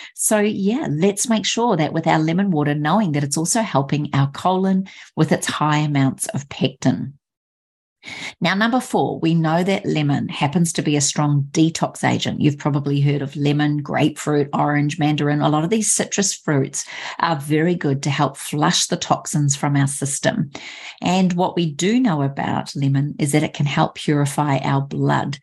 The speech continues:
which means that we may be avoiding many different health disorders. Pretty good reason. We know that le-, uh, reason number five, uh, one of the greatest things is that it does, as I've kind of alluded to already, not only the colon,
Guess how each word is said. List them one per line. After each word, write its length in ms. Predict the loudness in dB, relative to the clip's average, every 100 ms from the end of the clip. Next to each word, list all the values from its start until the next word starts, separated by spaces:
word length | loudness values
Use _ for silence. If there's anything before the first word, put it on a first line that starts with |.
| -16 -20 -8
which 420 | -2 -2 0 -2
means 400 | 0 2 2 0
that 220 | 0 -2 0
we 160 | 0
may 280 | 2 2 2
be 160 | 2 0
avoiding 420 | 2 2 2 0
many 180 | 0 0
different 360 | 0 0 -2
health 320 | 0 -2 0
disorders. 680 | 0 0 4 4 4 0 -6 -14 _ -14
Pretty 340 | -6 0 2
good 180 | 2 0
reason. 540 | 0 -2 -2 -6 -10 -16 _ _ -18 -16 -16 -18 -6
We 140 | 0 2
know 180 | 2
that 180 | 2 0
le-, 180 | 0 0
uh, 400 | 0 0 0 2
reason 320 | 0 0 2
number 200 | 2 2
five, 720 | -2 -2 2 2 2 0 -2 -4 -4 -2
uh, 320 | 0 2 2
one 180 | 4 4
of 80 |
the 60 | 2
greatest 600 | -2 -2 2 2 2 0
things 300 | -4 -4 -2
is 140 | 0 4
that 160 | 4
it 180 | 2 0
does, 320 | 2 2 0
as 160 | -2 0
I've 180 | -4 -4
kind 280 | -2 0
of 80 | 2
alluded 400 | 2 2 2 -2
to 140 | -2 -2
already, 340 | 0 0 0
not 160 | 0 0
only 160 | 0
the 120 | -2
colon, 640 | -6 -4 0 2 2 0